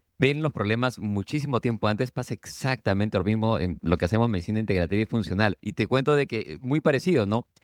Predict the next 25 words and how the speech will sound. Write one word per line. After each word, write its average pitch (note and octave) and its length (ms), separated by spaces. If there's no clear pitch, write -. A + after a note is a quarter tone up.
El G#2 160
problema A#2+ 460
de G#2+ 380
la F#2 140
enfermedad F#2+ 440
de A#2+ 60
Alzheimer, A2 500
que F2+ 80
es E2+ 60
la E2+ 140
causa F#2 680
más F2+ 180
común C#3+ 300
de C#3+ 80
demencia C#3 540
en F#2+ 640
el G#2 80
mundo A#2 240
occidental. A2+ 600
El A2 140
problema B2 540
de F2 240
demencia G#2+ 480
por G2+ 220
Alzheimer, G2 560